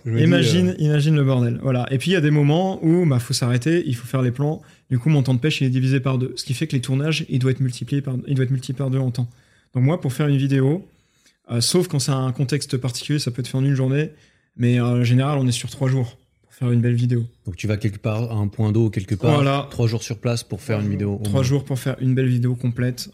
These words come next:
Speaker 2: en plan, en poisson, en explication. Et, euh, et des fois, les tournages se passent mal. Conditions météo, la pêche est difficile. Les poissons, en réalité, mordent qu'une heure dans la journée, mais t'es obligé d'être sur place toute la journée.
Speaker 1: Ouais.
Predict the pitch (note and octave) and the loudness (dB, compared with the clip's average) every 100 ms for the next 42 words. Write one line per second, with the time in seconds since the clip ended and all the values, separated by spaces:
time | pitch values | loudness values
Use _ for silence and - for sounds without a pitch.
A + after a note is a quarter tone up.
0 | - B2+ A#2+ B2 A#2 - - A#2+ - A2+ | -10 -8 -6 -6 -6 -8 -8 -8 -4 -6
1 | - B2 A#2 A#2 - - A#2+ C3 C#3+ - | -4 -6 -8 -10 -14 -8 -6 -6 -8 -12
2 | _ _ _ _ _ - A2+ A#2 A2+ A2+ | _ _ _ _ _ -2 -2 0 -2 -4
3 | A2+ B2+ A#2+ A#2+ C#3+ C3+ B2+ C3+ - - | -4 0 0 0 -2 -2 -2 -2 -4 -8
4 | C3+ - D3+ A#2+ A#2 _ - B2+ B2 - | -8 -4 -2 -2 -4 _ -6 -2 -2 -2
5 | B2+ B2 C3+ C#3 C#3+ D3 D3+ - _ - | -2 -2 0 2 2 0 -4 -20 _ -4
6 | A#2 A#2 B2 A2+ A2+ - D3+ C#3+ D3 D3+ | 0 0 0 -2 -2 -2 2 2 2 -2
7 | - _ - B2+ B2 C3+ B2+ C#3+ B2+ C3+ | -18 _ -4 -2 2 2 2 2 2 2
8 | C3 C#3 C3 C3 B2+ - D3+ D3 C3+ C#3 | 0 2 2 2 -2 -2 2 2 2 0
9 | C3+ C#3 C#3 C#3 C#3 C#3+ B2 C3 B2 B2+ | 2 2 4 2 2 0 -2 0 0 2
10 | C3 B2 A#2+ - - A#2+ - - B2+ C3 | 0 0 -4 -8 -6 -6 -6 -4 0 2
11 | D#3 E3 _ - F#2 | 0 -2 _ -14 -12